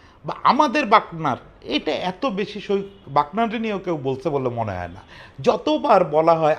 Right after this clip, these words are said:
আমাদের সৈকত, আর সৈকত ভাইও যেটা চাইছেন যে তিনি বাংলাদেশের পরিচয়ে পরিচিত হবেন,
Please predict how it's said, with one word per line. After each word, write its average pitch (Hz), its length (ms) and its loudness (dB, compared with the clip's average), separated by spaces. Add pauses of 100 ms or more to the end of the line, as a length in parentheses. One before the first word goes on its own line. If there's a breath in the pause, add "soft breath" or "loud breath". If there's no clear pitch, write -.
আমাদের 165 380 2
সৈকত, - 440 -10 (760 loud breath)
আর 240 60 2
সৈকত 190 360 0
ভাইও 254 260 2
যেটা 240 220 -4
চাইছেন 214 520 -2
যে 196 120 -4
তিনি 196 220 -6
বাংলাদেশের 190 600 2
পরিচয়ে 233 360 -6
পরিচিত 226 440 -10
হবেন, 262 260 -6